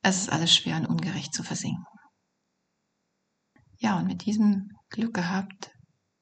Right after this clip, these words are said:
bin ich dann die ganze Heimfahrt nach Hause gefahren, hab alle möglichen Situationen durchgespielt und das nehme ich mir jetzt mit in die nächsten Tage. Ich nehme das Glück gehabt,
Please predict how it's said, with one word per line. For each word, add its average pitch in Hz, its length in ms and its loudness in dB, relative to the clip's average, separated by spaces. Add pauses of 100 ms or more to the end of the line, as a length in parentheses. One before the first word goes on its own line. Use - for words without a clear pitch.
(140)
bin 190 140 -2
ich 175 100 -2
dann - 140 -2
die 180 100 -4
ganze - 320 -2
Heimfahrt 185 500 0
nach 175 200 -4
Hause 185 240 -4
gefahren, 233 500 4 (1120)
hab - 200 -20
alle 190 180 0
möglichen 175 720 0
Situationen 170 640 -6
durchgespielt 185 880 -4 (1120)
und 180 240 -4
das 185 460 -4 (160)
nehme 190 160 0
ich - 140 -10
mir 208 140 2
jetzt 190 200 -2
mit 175 300 -2
in 175 100 2
die 180 100 0
nächsten - 400 -2
Tage. 220 320 -8 (1400)
Ich - 140 -18
nehme 175 160 -8
das - 160 -8
Glück 220 200 -2
gehabt, 226 560 0